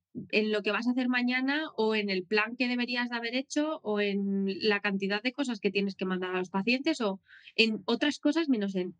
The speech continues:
ir a por el pan y fijarte en si hay una mariposa a tu lado. Y es algo que parece como muy chorra, ¿no? Parece como que inclusive no necesitas psicología, eh, o, o haber formado en, en esta profesión, pero es que es verdad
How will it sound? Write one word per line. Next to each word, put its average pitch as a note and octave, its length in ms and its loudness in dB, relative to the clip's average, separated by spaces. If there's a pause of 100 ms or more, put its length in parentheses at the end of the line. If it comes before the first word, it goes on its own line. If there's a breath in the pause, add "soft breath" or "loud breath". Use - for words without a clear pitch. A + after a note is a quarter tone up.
(160)
ir C4+ 160 6
a C#4 80 2
por G3+ 180 0
el F#3 140 2
pan G3+ 220 2
y F#3+ 60 0
fijarte G3 540 0
en G3 120 2
si G#3+ 120 -4
hay G3+ 120 2
una F#3+ 140 0
mariposa F3 440 -4
a D#3+ 40 -4
tu D#3+ 120 0
lado. G3 360 -2 (460 loud breath)
Y A3 140 4
es A3+ 100 0
algo E4 280 0
que D4 80 -2
parece C4 320 0
como A#3 340 -2 (260)
muy G#3+ 220 2
chorra, A#3+ 340 0
¿no? C#4 240 0
Parece G#3+ 300 0
como A#3+ 200 2
que A3 100 -2
inclusive G#3+ 580 0 (320)
no A3+ 140 4
necesitas A3 500 0
psicología, G3+ 760 0 (340)
eh, G3+ 340 2
o, G3 100 0 (140)
o G3 140 0
haber G3 240 0
formado G3 560 0 (320 soft breath)
en, G3 340 4
en G3 220 2
esta G3 180 -2
profesión, G#3 540 2 (520)
pero A3 200 6
es - 80 -4
que D#4+ 80 4
es E4 80 2
verdad A#3+ 280 2